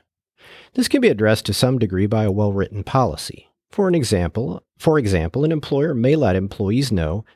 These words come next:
that it will monitor employee use of company email and internet activities at work, and that's usually fine. However, employers may be able to see well beyond those areas. Also, there are so many laws on the books now that impact this area.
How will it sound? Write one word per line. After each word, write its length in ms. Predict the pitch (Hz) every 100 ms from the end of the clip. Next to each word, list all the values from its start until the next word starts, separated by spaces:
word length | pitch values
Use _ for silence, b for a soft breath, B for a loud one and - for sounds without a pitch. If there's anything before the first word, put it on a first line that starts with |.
| -
that 100 | 139
it 100 | 143
will 100 | 170
monitor 440 | 175 185 123 90
employee 340 | 95 - 107 107
use 320 | 90 107 -
of 100 | 101
company 480 | 117 110 131 117 101
email 400 | 95 92 95 -
and 120 | 139
internet 480 | 160 151 127 87 87
activities 560 | 87 - 90 92 98 113
at 160 | -
work, 360 | 156 135 92 -
and 120 | 175
that's 220 | 202 -
usually 320 | 240 - 160
fine. 540 | 127 123 117 - - - B B B B B B -
However, 420 | 220 214 170 127
employers 560 | 123 - 196 202 170 117
may 140 | 151
be 180 | 180 113
able 160 | 110
to 120 | 117 113
see 220 | - 123
well 240 | 107 110
beyond 400 | 127 147 156 147
those 180 | 85 82
areas. 600 | 76 76 - 69 - - _ B B B B B B
Also, 480 | 190 226 - 90 117 _ -
there 160 | 117
are 140 | 107 107
so 240 | - 156
many 180 | 170 170
laws 380 | 131 107 107 104
on 240 | 113 120
the 40 | 117
books 360 | 98 - -
now 180 | 92 92
that 140 | 90
impact 640 | 101 120 - 95 92 - -
this 220 | 101 -
area. 540 | 95 80 71 - -